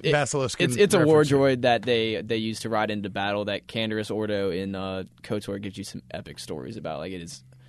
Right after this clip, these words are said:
Speaker 2: Oh,
Speaker 1: the,
Speaker 2: it's
Speaker 1: the,
Speaker 2: really
Speaker 1: the,
Speaker 2: badass.
Speaker 1: the language and the imagery in those games, in those conversations is, is legendary. But I, I, I wanna, I, I wanna know that that still exists, man. You know, I, I want, I want it to be validated. I want who we're gonna meet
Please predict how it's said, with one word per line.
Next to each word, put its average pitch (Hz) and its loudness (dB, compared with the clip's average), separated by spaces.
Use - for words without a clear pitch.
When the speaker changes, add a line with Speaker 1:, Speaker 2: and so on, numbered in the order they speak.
Speaker 2:
Oh, 123 4
Speaker 1:
the, 123 4
Speaker 2:
it's - -10
Speaker 1:
the, 147 6
Speaker 2:
really 98 2
Speaker 1:
the, 151 6
Speaker 2:
badass. 120 0
Speaker 1:
the 151 6
language 139 4
and 131 2
the 113 0
imagery 127 0
in 120 0
those 117 0
games, 107 0
in 110 -2
those 110 -4
conversations 104 -4
is, 92 -10
is 110 -12
legendary. 67 -10
But 104 -6
I, 113 0
I, 123 4
I 143 4
wanna, 190 6
I, 135 -4
I 113 -4
wanna 262 6
know 254 8
that 226 6
that 196 6
still 220 6
exists, 175 2
man. 123 -2
You 147 -2
know, 165 2
I, 147 2
I - 4
want, 170 4
I 151 4
want 196 2
it 180 -4
to - -8
be 143 4
validated. 120 2
I 113 4
want 147 2
who 190 2
we're 190 6
gonna 160 4
meet 139 2